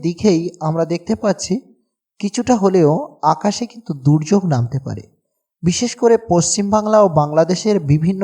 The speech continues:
জেলাগুলোতে কিছুটা পরিমাণ আকাশ মেঘলা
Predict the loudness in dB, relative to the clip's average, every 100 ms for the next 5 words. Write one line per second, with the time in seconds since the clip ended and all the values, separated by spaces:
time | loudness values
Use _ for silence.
0 | -2 -2 -2 -2 -2 -4 -2 -6 -8 _
1 | _ _ _ _ _ -8 -6 -2 0 0
2 | 0 0 -2 -4 -4 -2 -4 -2 0 0
3 | 0 0